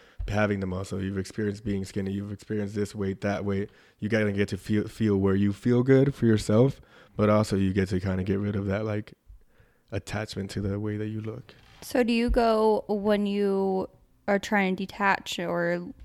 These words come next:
Speaker 2: think about getting thinner, bigger, whatever, do you go based off of numbers? Do you go based off of where your mental state is? What do you go based off of?
Speaker 1: Like what my goal is?
Speaker 2: Yeah.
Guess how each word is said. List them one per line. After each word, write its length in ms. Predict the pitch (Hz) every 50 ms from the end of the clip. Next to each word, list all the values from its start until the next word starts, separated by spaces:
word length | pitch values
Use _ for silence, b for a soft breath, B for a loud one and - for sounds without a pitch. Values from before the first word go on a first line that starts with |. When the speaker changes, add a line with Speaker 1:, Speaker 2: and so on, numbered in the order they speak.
| - - - -
Speaker 2:
think 160 | - 196 190 190
about 180 | 185 180 180
getting 220 | 180 175 170 170 175
thinner, 540 | - - - 175 175 170 165 165 165 165 165
bigger, 340 | 175 175 165 165 165 165 160
whatever, 540 | 165 165 170 170 170 185 175 160 160 190 b b b b b b b b _ _ -
do 80 | 196
you 160 | 196 196 202
go 240 | 185 - 175 175 190
based 260 | 202 214 214 - -
off 160 | 196 185 - -
of 140 | 185 185
numbers? 560 | 196 175 170 175 180 214 262 320 370 359 - -
Do 100 | - 196
you 80 | 190
go 120 | - 180 170
based 280 | 165 160 175 - -
off 180 | 160 - - -
of 220 | 165 156 170 202 - - -
where 140 | 165 165 160
your 140 | 160 170 175
mental 340 | 175 180 214 240 302 302
state 320 | 294 - - 330 320 320 311
is? 280 | 330 330 330 320 294 -
What 180 | 208 202 196
do 60 | 196 170
you 120 | 156 160
go 200 | - 175 175 180
based 280 | - 135 139 - - -
off 140 | - - -
of? 180 | - - 240 233
Speaker 1:
Like 100 | - - -
what 100 | 104 -
my 300 | - - - - - -
goal 100 | - 120 143 160
is? 180 | 160 - - _ _ _ _ _ _ _ _ _ _ 247 226
Speaker 2:
Yeah. 300 | 247 285 330 240 -